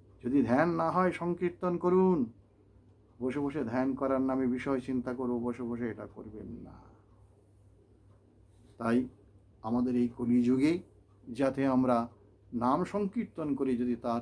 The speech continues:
চরণ প্রান্তে যেতে পারি, তার জন্য আমরা এই কলিযুগ পাবনা অবতারী শ্রী গৌরহরির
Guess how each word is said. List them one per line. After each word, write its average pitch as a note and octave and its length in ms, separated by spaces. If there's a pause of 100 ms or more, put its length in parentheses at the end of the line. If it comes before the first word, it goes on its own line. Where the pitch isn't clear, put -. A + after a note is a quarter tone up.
(100)
চরণ A#2 240 (460)
প্রান্তে A#2+ 320 (100)
যেতে A#2 260
পারি, A2+ 180 (420)
তার A#2+ 180 (100)
জন্য D3+ 380 (600)
আমরা A2+ 220 (440)
এই B2 120
কলিযুগ B2+ 460 (180)
পাবনা B2+ 400
অবতারী A2+ 440 (320)
শ্রী B2 160
গৌরহরির A2+ 540